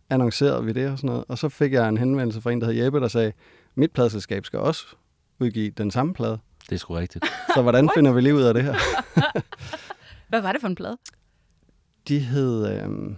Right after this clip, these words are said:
Speaker 1: Little Yells a Lot.
Speaker 3: Okay.
Speaker 1: De var
Speaker 2: Og,
Speaker 1: meget,
Speaker 2: øh,
Speaker 1: øh, de var meget hotte
Speaker 2: Ja,
Speaker 1: der.
Speaker 2: og, og, øh, find dem frem et eller andet sted.
Speaker 3: Ja.
Speaker 2: Det er et af Danmarks bedste grunge bands nogensinde.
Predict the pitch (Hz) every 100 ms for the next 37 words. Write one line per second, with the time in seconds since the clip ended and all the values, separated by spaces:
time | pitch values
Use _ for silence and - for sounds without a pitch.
0 | - 123 127 143 135 107 120 135 - 104
1 | 110 - - - 190 - 214 _ _ _
2 | _ _ _ _ _ - 110 107 110 135
3 | 127 107 101 95 113 113 123 123 123 135
4 | - _ 107 101 - 117 101 - 107 101
5 | 98 95 85 82 - - - 113 98 95
6 | 113 123 123 113 110 107 - 110 110 _
7 | _ 226 226 107 101 95 90 87 117 120
8 | 95 87 - 107 123 - 107 113 98 90
9 | _ _ 101 107 - 98 107 - 92 104
10 | 107 104